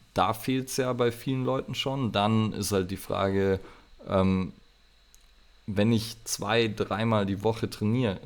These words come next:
dann reicht's meistens halt einfach abzuwarten. Und klar kann man dann noch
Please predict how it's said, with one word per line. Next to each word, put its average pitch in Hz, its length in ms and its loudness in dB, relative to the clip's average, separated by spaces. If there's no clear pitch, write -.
dann 95 320 -2
reicht's 110 540 -2
meistens 98 520 0
halt 95 200 -4
einfach - 340 -8
abzuwarten. - 840 -4
Und 92 320 -4
klar 117 220 2
kann 139 200 -2
man 147 180 0
dann 110 200 4
noch 101 240 0